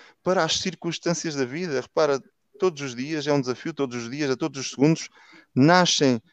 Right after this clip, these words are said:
milhões de células dentro de ti e morrem milhões de células dentro de ti.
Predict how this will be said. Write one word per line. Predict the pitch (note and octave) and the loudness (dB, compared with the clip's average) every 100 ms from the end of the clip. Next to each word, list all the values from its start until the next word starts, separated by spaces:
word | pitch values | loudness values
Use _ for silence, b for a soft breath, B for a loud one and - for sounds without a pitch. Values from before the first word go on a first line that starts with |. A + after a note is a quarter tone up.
| _ | _
milhões | B2+ C#3 F3 D#3 | 6 8 6 2
de | - | -6
células | - B2+ A#2 A2 G#2+ | 0 2 4 0 0
dentro | B2 A#2 - | 0 0 -6
de | |
ti | D3 | 0
e | C#3 | 4
morrem | B2+ D3 D3 | 6 6 4
milhões | C3 C3+ C3+ | 4 4 2
de | - | -4
células | - D3 D#3 C3 | -2 -2 0 -2
dentro | B2+ B2 - | -2 -2 -4
de | |
ti. | F3 | -10